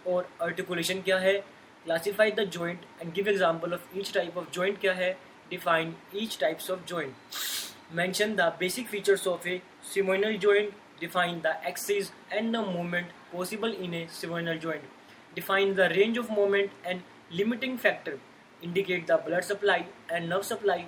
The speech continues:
in general. Define the stability of a joint. Demonstrate the common movements when regional anatomy is taught. Tough. क्या ये? Taught. <laughs> Mention a type,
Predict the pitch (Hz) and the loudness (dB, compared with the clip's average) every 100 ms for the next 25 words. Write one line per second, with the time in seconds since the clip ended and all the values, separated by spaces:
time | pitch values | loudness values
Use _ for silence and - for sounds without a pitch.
0 | - 175 170 165 165 196 - - - - | -10 -10 -4 -2 4 4 4 -2 -18 -20
1 | - - 165 175 180 175 - 175 185 196 | -20 -14 -4 -2 0 -4 -4 -4 -2 -2
2 | 214 202 - - - 196 220 196 190 180 | -2 -10 -12 -16 -8 -4 0 2 2 0
3 | 185 - - - - 170 180 214 220 196 | -2 -10 -20 -20 -4 0 2 0 2 8
4 | 196 180 190 190 180 190 214 226 196 190 | 8 8 2 2 -2 0 2 0 0 0
5 | 196 196 196 - - - - - 175 180 | 4 4 2 -2 -12 -20 -20 -6 2 2
6 | 175 - - - 185 233 254 202 180 165 | 2 -12 -16 -10 -6 -2 2 4 2 0
7 | 175 165 - 196 - 175 156 180 - - | -10 -12 -4 -4 0 0 2 0 -4 -20
8 | - - - - - - - _ - 190 | -20 -20 -20 -20 -20 -20 -20 _ 0 0
9 | 190 - - - - - - - - - | 0 -6 -14 -20 -20 -20 -20 -20 -20 -20
10 | - _ _ _ _ _ - 165 170 180 | -20 _ _ _ _ _ -4 -2 -2 -4
11 | - - - - - - 160 156 - - | -10 -20 -20 -20 -20 -6 -4 -4 -6 -14
12 | - - - - 170 165 156 - - - | -14 -14 -12 -12 -12 -14 -16 -18 -20 -18
13 | - - - 165 180 185 220 226 196 175 | -18 -20 -10 0 0 2 2 2 4 4
14 | 190 | 4